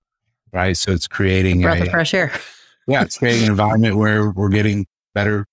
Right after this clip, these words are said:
Speaker 1: better deals on freight. So our
Speaker 2: Yeah.
Speaker 1: prices are getting more stable. Prices are definitely, I think, more consumable and mixed with freight o-, overall leading to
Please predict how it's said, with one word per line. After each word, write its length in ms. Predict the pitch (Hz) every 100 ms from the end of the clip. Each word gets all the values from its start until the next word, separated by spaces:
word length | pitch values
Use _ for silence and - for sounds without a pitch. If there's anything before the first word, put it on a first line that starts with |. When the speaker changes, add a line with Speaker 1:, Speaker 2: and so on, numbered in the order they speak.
| _
Speaker 1:
better 200 | - 101
deals 280 | 101 110 104
on 120 | 104
freight. 320 | 95 117 135 - _ _ _ _ - -
So 140 | -
our 100 | 92
Speaker 2:
Yeah. 80 | 196
Speaker 1:
prices 400 | 135 143 - 135
are 60 | 139
getting 260 | 139 135
more 160 | 131 123
stable. 560 | - 131 127 127 123 - _ _ _
Prices 360 | 117 120 - 113
are 60 |
definitely, 480 | 95 117 113 123 110
I 60 | 104
think, 260 | 117 110
more 380 | 101 110 110 107 - _ _ _ _
consumable 800 | 101 85 131 131 123 123 120 120 113
and 420 | 110 104 101 92
mixed 320 | 110 110 -
with 120 | 92
freight 420 | - 117 113 95 -
o-, 180 | 113 -
overall 500 | 104 104 104 104 104
leading 300 | 101 104 95
to 360 | - 101 95